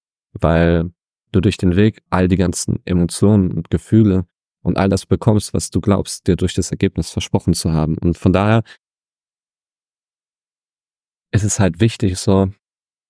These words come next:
da reinzugehen. Und ich wollte mit dieser Folge, ich mach vielleicht so ein,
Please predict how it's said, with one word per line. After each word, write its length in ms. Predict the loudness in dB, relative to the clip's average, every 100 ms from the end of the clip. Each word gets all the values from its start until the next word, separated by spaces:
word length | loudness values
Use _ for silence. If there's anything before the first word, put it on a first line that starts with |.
| _ _ _ _ _
da 260 | -2 0 2
reinzugehen. 580 | 0 -2 -6 -4 -2
Und 120 | -2 -2
ich 140 | 0
wollte 460 | 0 2 0 0 -4 -4
mit 180 | -4 -2
dieser 200 | -2 0
Folge, 340 | 2 2 2
ich 160 | 0 0
mach 280 | -2 -4 _ _ _ _ _
vielleicht 560 | -4 0 0 0 -4 -6
so 120 | -6
ein, 440 | -2 -2 -2 -6